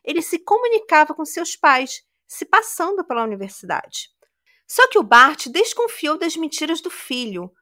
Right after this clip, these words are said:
Bart era contador e não entendia o porquê seu filho dizia não ter dinheiro para pagar o aluguel e continuava a morar com eles.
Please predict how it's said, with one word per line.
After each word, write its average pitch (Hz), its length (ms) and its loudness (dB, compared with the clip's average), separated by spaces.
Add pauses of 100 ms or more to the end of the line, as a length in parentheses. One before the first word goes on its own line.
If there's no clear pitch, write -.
(240)
Bart 370 380 4
era 285 180 4
contador 240 920 -2
e 311 100 -2
não 320 240 0
entendia 370 560 -2
o 294 40 -4
porquê 294 540 -2
seu 294 200 -8
filho 285 240 -8
dizia 285 420 -4
não 453 160 -6
ter 403 220 -2
dinheiro 285 340 -6
para 285 240 0
pagar 240 360 2
o 233 60 -2
aluguel 175 480 -4 (300)
e 277 80 -12
continuava 415 600 2
a - 20 2
morar 339 320 2
com 220 160 -8
eles. 165 420 -10